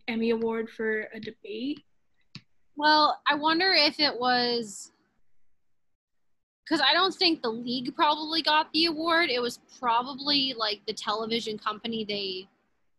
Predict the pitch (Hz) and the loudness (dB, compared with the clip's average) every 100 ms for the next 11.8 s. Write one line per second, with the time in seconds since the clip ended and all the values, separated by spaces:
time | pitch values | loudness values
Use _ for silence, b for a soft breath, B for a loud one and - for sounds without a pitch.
0 | _ _ _ _ 214 233 240 - 294 320 | _ _ _ _ -6 -6 -8 -8 2 4
1 | 381 381 - - _ _ - 247 247 - | 4 2 -8 -20 _ _ -2 0 0 -2
2 | - - 330 - - 359 285 311 311 - | -10 -2 0 0 -4 2 4 4 2 2
3 | 254 247 233 226 220 220 214 - 190 247 | 2 2 2 -2 0 -2 -2 -4 -6 -4
4 | 247 269 269 269 269 262 269 285 294 - | 0 2 4 2 2 0 2 2 0 -4
5 | _ _ _ _ _ _ _ _ _ _ | _ _ _ _ _ _ _ _ _ _
6 | _ _ _ _ 311 339 359 330 - - | _ _ _ _ 2 6 6 4 0 -12
7 | 494 - - 226 220 226 240 - 208 208 | -16 -14 -4 -2 0 2 2 -2 -8 -6
8 | 220 233 247 262 269 294 269 285 285 - | -4 -4 -6 -10 -8 -4 -2 0 -2 -6
9 | - - _ 302 262 269 262 311 320 285 | -20 -20 _ -6 -4 -2 -2 -2 0 -2
10 | 233 - - 277 370 320 220 214 - 214 | -4 -10 -4 -2 0 -2 -4 -8 -6 -6
11 | 196 190 190 180 165 170 180 | -6 -14 -14 -12 -14 -14 -16